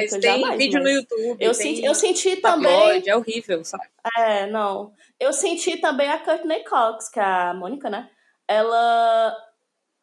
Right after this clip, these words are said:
Speaker 2: o Instagram dela sempre tem alguma coisa de Friends, sempre tem vídeo de Friends, sempre tem ela dizendo frases da Mônica, enfim, ela,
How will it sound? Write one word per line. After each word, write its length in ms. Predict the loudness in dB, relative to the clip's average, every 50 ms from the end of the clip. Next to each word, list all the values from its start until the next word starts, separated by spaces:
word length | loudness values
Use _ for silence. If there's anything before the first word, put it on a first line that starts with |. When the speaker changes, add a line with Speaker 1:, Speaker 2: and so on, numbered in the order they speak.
| _ -12
Speaker 2:
o 220 | -8 -4 -2 -2
Instagram 540 | -2 -2 0 0 -2 -2 0 0 -2 -2 0 0
dela 400 | 2 2 2 2 0 0 -2 -4
sempre 500 | -4 -6 -4 -4 -2 -2 -2 -2 -2 -2 -2
tem 100 | -2 -2
alguma 320 | -2 -2 -2 -4 -6 -4
coisa 220 | -4 -6 -6 -6 -8
de 100 | -12 -12
Friends, 540 | -10 -8 -6 -4 -4 -2 -4 -4 -6 -6
sempre 400 | -6 -6 -4 -4 -4 -4 -6 -6
tem 260 | -4 -4 -2 -2 -2 -4
vídeo 220 | -4 -6 -6 -6
de 100 | -8 -8
Friends, 260 | -8 -4 -4 -2 -2
sempre 200 | -2 -2 -2 -2
tem 80 | 0 2
ela 120 | 2 2 0
dizendo 1000 | 0 -2 -2 -2 -2 -2 -2 -2 0 2 2 2 2 2 2 0 0 -2 -4 -8 -12 _ _ _ _ _ _ _ _ _ _ _ _ _ _ _
frases 680 | -14 -8 -2 0 2 2 2 2 0 -2 -6 -6 -6 -2
da 140 | -2 -2 0
Mônica, 720 | 0 -2 -2 -2 0 -2 -2 -2 -4 -6 -4 -2 -2 -2
enfim, 240 | -2 -4 -6 -4 -2
ela, 260 | 0 2 2 0 0